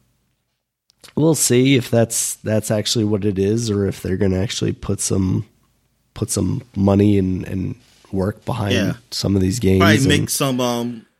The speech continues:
Speaker 2: put some accessibility to it, like, 'cause some of those
Speaker 1: Mm-hmm.
Speaker 2: things, man, are just so frustrating and broken when we
Speaker 1: <laughs>
Speaker 2: play, like, some of those missions and things of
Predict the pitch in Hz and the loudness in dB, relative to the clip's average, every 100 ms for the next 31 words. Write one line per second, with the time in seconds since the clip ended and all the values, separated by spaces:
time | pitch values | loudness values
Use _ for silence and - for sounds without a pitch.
0 | _ _ _ _ _ _ _ - 131 135 | _ _ _ _ _ _ _ -10 -4 -2
1 | 117 143 - 104 120 143 143 139 113 156 | 0 0 0 0 0 2 0 -2 0 0
2 | 160 147 117 104 98 - 107 123 107 - | 0 -4 -6 -4 -4 -8 -8 -2 0 0
3 | - 110 113 104 101 101 95 82 107 95 | 0 0 0 0 0 0 0 -2 -2 -2
4 | - - - 110 - 117 113 - 113 113 | -4 -6 -6 -6 -4 -2 -2 0 0 0
5 | 95 82 - 107 - 117 117 113 107 107 | 0 -2 -2 -2 -2 -2 2 2 2 0
6 | 104 - 117 123 120 - 113 _ _ _ | -4 -4 -2 -2 -2 -4 -8 _ _ _
7 | _ _ _ _ 120 120 117 107 117 113 | _ _ _ _ -2 0 0 -2 -4 -4
8 | 101 104 113 127 120 120 110 110 104 110 | -4 -2 0 0 0 -2 -4 -6 -4 -4